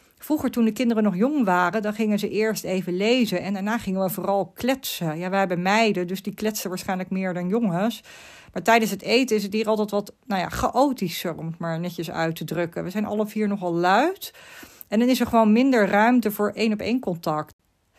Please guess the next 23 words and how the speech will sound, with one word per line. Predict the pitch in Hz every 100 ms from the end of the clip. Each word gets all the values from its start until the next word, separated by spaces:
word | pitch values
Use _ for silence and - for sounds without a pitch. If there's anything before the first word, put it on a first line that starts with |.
| -
Dus | 208
dat | 226 220
bedtijdmoment, | 240 269 262 214 185 175 175 180
als | 185
je | 196
dus | 190 185
natuurlijk | 185 170 190
jongere | 202 180 175
kinderen | 247 277 262 180
hebt, | 160 165 -
dat | 190
kan | - 214 208
echt | 220 -
een | 202
heel | 190 233 247
fijn, | - 208 185 185 185 185 - _ -
nou | 214
ja, | 170
moment | 175 190 208 220
zijn | - 196 185
voor | 170
quality | 226 269 269 190
time. | 180 165 165